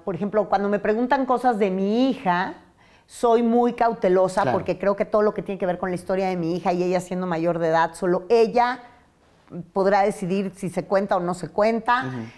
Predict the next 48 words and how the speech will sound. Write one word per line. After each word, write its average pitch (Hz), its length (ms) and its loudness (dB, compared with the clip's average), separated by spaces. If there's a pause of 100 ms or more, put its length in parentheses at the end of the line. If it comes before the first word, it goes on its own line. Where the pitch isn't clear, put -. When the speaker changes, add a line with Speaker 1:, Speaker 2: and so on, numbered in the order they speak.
Speaker 1:
Pero 269 140 -2
no 330 160 0
soy 359 240 -4
una 311 160 -2
persona 254 400 -6
que 254 80 -2
ande 247 160 0
por 233 200 -4
la 185 140 2
vida 208 320 -2
como, 170 460 -6
como 170 280 -6
guardando 175 480 -2
secretos. 180 880 -10
Speaker 2:
Sí, 117 160 -8
yo 117 100 -8
tampoco. 117 240 -10
Speaker 1:
En 208 80 -8
realidad 208 440 -2
no. 156 220 -10 (140)
Speaker 2:
Sí. 101 300 -18 (340)
Speaker 1:
Creo 247 200 -2
Speaker 2:
¿Y 254 40 -4
Speaker 1:
que 311 60 0
es 254 60 0
Speaker 2:
qué 269 60 2
Speaker 1:
muy 269 100 6
Speaker 2:
nunca 220 200 0
Speaker 1:
difícil - 240 -2
Speaker 2:
harías? 175 240 2
Speaker 1:
tener 196 200 -2
estas 196 300 -8
como 156 280 -10
do-, 156 200 -14
dobles 170 560 -4
Speaker 2:
Ujú. 127 80 -14 (300)
Speaker 1:
vidas. 165 500 -4 (300)
Nunca 302 560 2
andaría 220 640 0
con 196 220 0
el 180 480 2
marido 208 460 2
o 226 40 4
novio 208 420 2
de 196 100 0
una 185 160 -2
amiga 170 220 0
mía. 143 240 -10